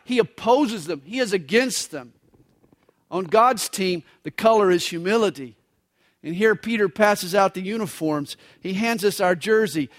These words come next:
If we want to play for God, be clothed with humility. You see, here's your choice. Humility or humiliation. You can humble yourself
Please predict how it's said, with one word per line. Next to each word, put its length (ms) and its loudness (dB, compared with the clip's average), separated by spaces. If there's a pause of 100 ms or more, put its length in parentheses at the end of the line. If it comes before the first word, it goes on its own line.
(120)
If 140 -12
we 80 -4
want 180 -2
to 60 -2
play 300 2
for 200 -4
God, 460 2 (240)
be 140 -4
clothed 960 0 (300)
with 180 -6
humility. 800 -2 (920)
You 60 -16
see, 140 -2
here's 260 2
your 100 -4
choice. 600 -8 (800)
Humility 880 0 (460)
or 160 2
humiliation. 960 -4 (1300)
You 180 -4
can 260 -6
humble 560 -2
yourself 920 -6